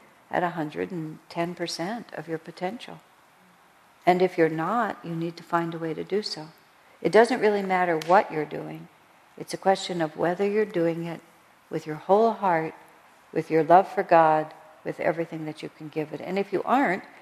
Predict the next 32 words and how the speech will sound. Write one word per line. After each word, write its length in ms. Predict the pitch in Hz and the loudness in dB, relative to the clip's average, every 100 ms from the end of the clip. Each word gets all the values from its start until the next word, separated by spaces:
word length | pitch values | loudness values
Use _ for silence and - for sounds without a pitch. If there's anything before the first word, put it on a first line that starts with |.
| - _ | -20 _
you 100 | 165 | 4
either 220 | 202 240 | 6 4
need 200 | 226 214 | 2 -2
to 60 | 170 | -4
change 340 | - 165 165 | 0 0 0
your 100 | 160 | -8
circumstances 800 | - 185 202 220 - 160 160 160 | -2 -2 -2 -4 -4 -6 -6 -10
or 160 | - 185 | -6 -4
you 100 | 185 | -4
need 200 | 175 - | -6 -12
to 80 | 160 | -10
change 320 | 160 156 156 | -8 -8 -10
your 80 | - | -8
attitude. 560 | 190 240 202 - 156 156 _ - _ _ _ _ _ _ _ | -6 -6 -10 -16 -20 -20 _ -20 _ _ _ _ _ _ _
And 200 | 156 156 | -2 6
very 260 | 180 180 - | 6 6 6
often 400 | 196 269 262 185 | 10 10 8 -2
you 60 | |
have 140 | 170 - | -4 -6
to 80 | |
change 280 | - 180 170 | -10 -8 -6
your 140 | 160 - | -6 0
attitude 640 | 202 262 240 - 165 160 - - - _ - | 2 2 -2 -2 -2 -2 -12 -20 -20 _ -6
before 300 | 170 - 175 | -4 2 2
you're 120 | 156 | 2
allowed 400 | 151 156 156 160 | 0 0 0 -2
to 80 | - | -12
change 340 | - 151 151 | -12 -12 -10
your 80 | 160 | -12
circumstances. 920 | - 147 - 156 - - 156 - - - - - - - - | -10 -10 -10 -16 -18 -16 -18 -18 -20 -20 -20 -20 -20 -20 -4
I 120 | 165 | -4
know, 180 | 165 | -2